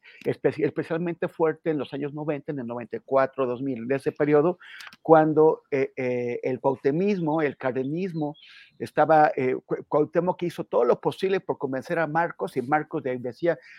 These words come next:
"Nosotros no creemos en la izquierda electoral, no creemos en esa izquierda y no vamos a creer". Y, y había otros sec-, sectores de la izquierda social que decían, "Si no apoyamos que una izquierda, aunque no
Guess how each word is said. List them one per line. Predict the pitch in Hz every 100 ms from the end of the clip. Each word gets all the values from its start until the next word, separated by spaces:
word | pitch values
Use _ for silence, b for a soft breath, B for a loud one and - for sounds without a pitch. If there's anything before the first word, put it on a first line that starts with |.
| B
"Nosotros | 151 156 208 220
no | 180 214
creemos | - 196 180 196 214 202 185
en | 180 156
la |
izquierda | 147 - 165 151
electoral, | 151 143 - 143 123
no | 131 165
creemos | - 135 143 151 127 -
en | 117
esa | 123 113
izquierda | 104 143 160 175 180 B B -
y |
no | 120
vamos | 139 135 123
a | 120
creer". | 113 117 123
Y, | 147 151
y |
había | 156 190 208
otros | - 196 214
sec-, | - 165
sectores | - 160 214 175
de | 135
la | 117
izquierda | 110 156 165
social | 175 - 170 _ B B B _
que | -
decían, | 165 160 202 185 - b
"Si | - - 170
no | 190 220 -
apoyamos | 180 190 175 202 185 131
que | - 139
una | 165 185
izquierda, | - 185 175 143
aunque | 110 127
no | 147